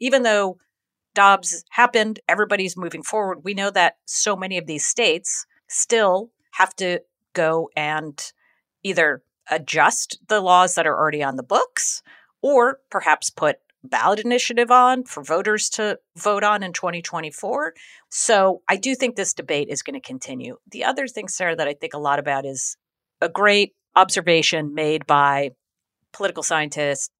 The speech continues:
John Sides, who's at Vanderbilt, and his colleagues wrote a book called The Bitter End, which is review of the twenty twenty election. And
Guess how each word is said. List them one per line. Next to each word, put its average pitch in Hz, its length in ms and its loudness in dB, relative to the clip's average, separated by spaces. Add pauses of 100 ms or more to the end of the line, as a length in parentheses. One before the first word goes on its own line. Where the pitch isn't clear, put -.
(160)
John 170 240 2
Sides, 185 720 2 (140)
who's 151 160 -10
at 165 180 -4
Vanderbilt, 180 720 0 (320)
and 143 140 -12
his 190 180 -4
colleagues 170 640 2
wrote 160 240 0
a 139 60 -10
book 143 240 -6
called 143 240 -4
The - 80 -14
Bitter 143 280 -2
End, 135 280 -2
which 139 260 -10
is 127 340 -8 (320)
review 160 420 -2
of 151 160 -2
the 139 260 -4
twenty 139 260 -10
twenty 254 320 -2
election. 143 680 -2 (540)
And 202 380 0